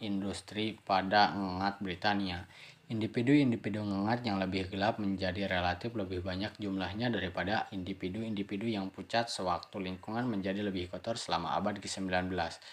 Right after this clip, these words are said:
Sebab ngengat gelap yang hinggap di pohon yang gelap dan kotor lebih mungkin lolos dari perhatian pemangsa daripada ngengat pu-,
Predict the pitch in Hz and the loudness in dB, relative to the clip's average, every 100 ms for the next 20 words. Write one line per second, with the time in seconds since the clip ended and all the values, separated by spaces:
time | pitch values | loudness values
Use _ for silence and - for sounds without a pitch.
0 | - - - - 110 98 104 104 117 131 | -16 -18 -12 -4 2 2 2 2 4 4
1 | 127 113 110 107 - 90 87 113 110 107 | 4 2 2 2 0 -4 -2 0 2 2
2 | 110 98 98 98 101 95 95 95 92 92 | 0 -2 -2 0 0 0 0 2 0 0
3 | 95 92 90 92 - 101 95 90 92 90 | -4 -4 0 2 4 4 4 2 0 0
4 | 92 92 98 92 101 107 - 95 95 - | -2 -4 0 4 6 6 4 -2 -2 -4
5 | 92 90 101 101 98 98 101 - 113 107 | -4 -4 -2 -2 0 0 0 0 0 0
6 | 87 90 98 98 92 95 101 95 90 - | -2 -4 -2 0 0 0 0 0 -2 -4
7 | 104 | -10